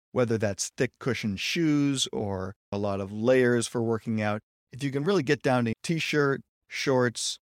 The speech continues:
and either bare feet or a minimalist shoe if you're not quite ready to make that jump,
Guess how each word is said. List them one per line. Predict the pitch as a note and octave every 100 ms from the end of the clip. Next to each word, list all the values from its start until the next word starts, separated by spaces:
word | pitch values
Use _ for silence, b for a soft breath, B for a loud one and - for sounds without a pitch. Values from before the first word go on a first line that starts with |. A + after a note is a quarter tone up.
| _
and | - A2 G#2+
either | A2 A2+ G#2+
bare | F#2+ B2+ B2
feet | - D#3 F#3 -
or | B2 B2+ A#2+ A#2+
a | A#2 A2
minimalist | A#2 B2+ A#2+ A2+ G2+ -
shoe | - C#3 A2
if | -
you're | G#2+
not | G#2+ -
quite | A#2 A2
ready | A#2 A#2 G#2
to | G2+ G2 -
make | - A2+ G#2+
that | A2 G#2+
jump, | - A#2 G#2+